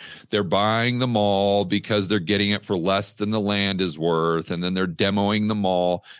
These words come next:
and then they're just building apartment complexes." Yeah, yeah, yeah, yeah, yeah. Okay, this is just a multifamily play. No, no, no, no, no, no. You would be completely, completely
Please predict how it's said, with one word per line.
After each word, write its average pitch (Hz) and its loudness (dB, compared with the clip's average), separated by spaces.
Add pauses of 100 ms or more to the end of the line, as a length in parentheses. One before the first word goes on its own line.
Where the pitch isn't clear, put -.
and 90 -2
then 98 2
they're 98 0
just 78 -8
building 95 2
apartment 90 -2
complexes." 64 -8
Yeah, 104 0
yeah, 87 0
yeah, 73 0
yeah, 67 -4
yeah. 64 -8
Okay, 78 -6
this 98 -2
is 85 -8
just 92 -4 (300)
a 95 -4
multifamily 85 -2
play. 60 -10 (280)
No, 117 -2 (580)
no, 98 -2
no, 127 2
no, 107 2
no, 82 -2
no. 62 -14 (600)
You 98 0
would 113 2
be 104 0
completely, 87 -4 (460)
completely 82 -4